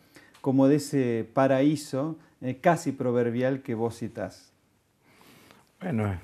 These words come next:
Speaker 2: me parece interesante lo que estás diciendo. Una interpretación interesantísima.
Speaker 1: Ujú.
Speaker 2: Que, hombre, son esas cosas que regocijan, porque escucharte hablar de mi texto,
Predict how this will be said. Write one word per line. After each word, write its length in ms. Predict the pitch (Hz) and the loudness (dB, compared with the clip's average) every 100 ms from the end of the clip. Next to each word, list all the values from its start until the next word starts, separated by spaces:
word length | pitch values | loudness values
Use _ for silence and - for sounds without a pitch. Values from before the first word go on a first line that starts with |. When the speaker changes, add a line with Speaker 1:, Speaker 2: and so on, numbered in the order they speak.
| - _ - | -14 _ -8
Speaker 2:
me 180 | 98 98 | -6 -2
parece 360 | 117 135 120 | 0 0 0
interesante 640 | 117 101 101 104 139 135 98 | -2 -2 -2 -2 -4 -4 -6
lo 120 | 92 | -6
que 80 | 87 | -8
estás 220 | - 101 | -8 -6
diciendo. 500 | 104 104 202 131 87 - _ _ _ _ _ _ 92 | -6 -8 -8 -8 -10 -14 _ _ _ _ _ _ -10
Una 260 | 95 98 | -6 -6
interpretación 840 | 98 92 92 92 - 90 - 110 104 | -6 -6 -6 -8 -6 -8 -6 -6 -4
interesantísima. 1000 | 95 90 87 - 98 147 170 - 120 117 _ _ 123 | -6 -6 -8 -8 -12 -8 -10 -8 -12 -12 _ _ -14
Speaker 1:
Ujú. 160 | 127 147 - _ _ _ _ _ | -14 -14 -18 _ _ _ _ _
Speaker 2:
Que, 340 | 113 104 101 | -6 -4 -4
hombre, 300 | 117 202 202 | -4 -6 -10
son 220 | 160 165 160 | -6 -4 -2
esas 220 | 139 127 | -2 -2
cosas 320 | 156 - 127 | 0 0 0
que 80 | 120 | 0
regocijan, 720 | 113 113 127 - 233 - 120 | 2 4 4 2 -2 -2 -4
porque 200 | 92 92 | -4 -6
escucharte 880 | 92 - 110 143 147 147 175 170 131 | -6 -4 2 4 2 0 -8 -6 -6
hablar 520 | 98 98 104 120 135 127 | -2 0 2 2 2 2
de 160 | 135 | 2
mi 140 | 135 139 | 2 0
texto, 460 | 156 135 - - | 2 0 -2 -20